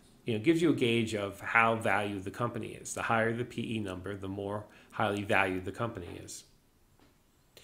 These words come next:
So return on earnings, return on equity, um, can be broken down as earnings divided by book value, uh, which is the, could be,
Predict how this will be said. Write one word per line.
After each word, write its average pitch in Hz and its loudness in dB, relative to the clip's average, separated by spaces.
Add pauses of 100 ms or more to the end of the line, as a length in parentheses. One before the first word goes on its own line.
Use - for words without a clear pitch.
(140)
So - 2
return 147 2
on 131 2
earnings, 120 0
return 110 -4
on - -4
equity, 95 -2 (800)
um, 92 -10
can 117 -4
be 110 0
broken 113 2
down 101 -2
as 92 -6 (400)
earnings 123 2
divided 101 -2
by 95 -4
book 95 -6
value, 87 -8 (1700)
uh, 92 -8
which 110 -8
is 107 -6 (120)
the, 104 -6 (280)
could 107 -6
be, 92 -6